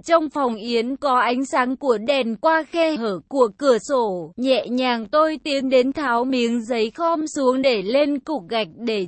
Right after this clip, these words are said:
chút nữa lấy lại mà nhét vào cái lỗ đó. Qua cái lỗ bé xíu đó tôi thấy Yến đang ngồi ngay chiếc máy vi tính, nàng đang đưa tay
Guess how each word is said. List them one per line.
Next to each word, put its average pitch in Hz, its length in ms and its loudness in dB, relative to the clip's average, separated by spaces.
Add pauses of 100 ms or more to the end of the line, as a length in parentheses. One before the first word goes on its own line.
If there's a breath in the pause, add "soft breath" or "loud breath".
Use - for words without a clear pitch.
chút 392 220 -4
nữa 254 320 -4
lấy 247 340 0
lại 269 240 -2
mà 247 240 2
nhét 285 380 0
vào 240 280 0
cái 254 300 -4
lỗ 254 240 0
đó. 254 540 0
Qua 294 240 2
cái 247 200 -2
lỗ 269 340 0 (460)
bé 247 180 2 (140)
xíu 254 240 -2
đó 269 400 2
tôi 339 220 0
thấy 269 340 -2
Yến 262 380 0
đang 320 300 2
ngồi 262 360 4
ngay 262 340 -2
chiếc 330 280 -8
máy 262 300 -2
vi 302 260 -4
tính, 269 600 -2
nàng 254 380 0
đang 294 280 2
đưa 311 200 0
tay 330 260 -2